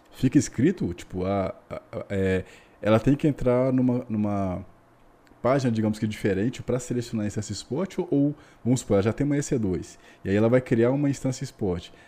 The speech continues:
Ela tem que sair daquela página? Ela, ela consegue selecionar aqui? Como é, como é, como é que é essa parte de selecionar?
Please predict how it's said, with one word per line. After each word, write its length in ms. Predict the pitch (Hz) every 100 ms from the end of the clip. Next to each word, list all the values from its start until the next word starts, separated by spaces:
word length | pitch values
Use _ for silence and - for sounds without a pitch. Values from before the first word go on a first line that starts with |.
| - _
Ela 680 | 104 110 117 120 120 117 110 -
tem 120 | 147
que 60 |
sair 100 | -
daquela 240 | 131 123 104
página? 520 | 104 123 170 160 160
Ela, 280 | - 113 113 -
ela 360 | 104 107 104 101 -
consegue 480 | - 107 - 127 127
selecionar 460 | 117 110 110 110 107
aqui? 120 | -
Como 160 | - 185
é, 20 |
como 240 | - - 185
é, 40 |
como 180 | - 165
é 60 | 165
que 140 | 151
é 40 |
essa 160 | 135 -
parte 260 | - 117 113
de 60 |
selecionar? 500 | 113 110 - 95 92